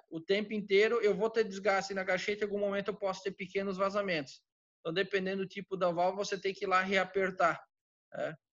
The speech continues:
No nosso caso, a gente já trabalha com umas válvulas com, com mola. A gente observar aqui no próprio conjunto de vedação tem uma mola, que esses desgastes são compensados, ela gera essa pressão ativa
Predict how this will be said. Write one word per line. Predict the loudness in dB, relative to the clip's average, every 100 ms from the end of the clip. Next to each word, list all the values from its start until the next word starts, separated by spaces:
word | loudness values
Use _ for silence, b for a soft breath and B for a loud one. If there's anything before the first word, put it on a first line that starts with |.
| _ -4
No |
nosso | 2 2 2 0
caso, | 2 4 2 0
a |
gente | -2 -2
já | 0 0
trabalha | 0 2 2 2
com | 0
umas | -2 0
válvulas | 2 2 2 -4
com, | -6 -6 -6 -12
com | -12 -8
mola. | 4 6 8 6 4 0 _ _ _
A |
gente | -8 -8
observar | -2 0 2 2
aqui | 2 -4
no | -4
próprio | 0 0 0
conjunto | 0 2 4 2 0
de | 0
vedação | 2 4 4 2 2
tem | 4
uma | 8 8
mola, | 12 12 12 8 B B _
que | 6
esses | 6 6 0
desgastes | 0 6 8 8 6
são | 2
compensados, | 4 2 4 2 6 6 8
ela | 6
gera | 8 8 8 6 6
essa | 4 4 4
pressão | 2 2 4 4 6
ativa | 4 4 -2 0 -2